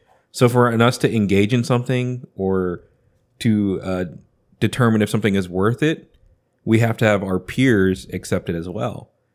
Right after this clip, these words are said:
Well, in a smaller community, you know, you just need your parents, your friends, right?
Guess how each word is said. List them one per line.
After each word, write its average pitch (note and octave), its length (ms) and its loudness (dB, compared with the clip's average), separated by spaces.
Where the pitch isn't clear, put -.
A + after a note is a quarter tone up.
Well, G#2+ 360 2
in A#2 180 2
a G#2+ 60 2
smaller A#2+ 440 2
community, G#2 760 0
you A#2+ 140 -2
know, F#2+ 280 0
you G#2+ 180 -2
just G#2+ 200 -2
need G2 160 0
your F#2 80 -4
parents, F#2+ 440 -2
your F2 120 -6
friends, F2+ 420 -4
right? E2 260 -6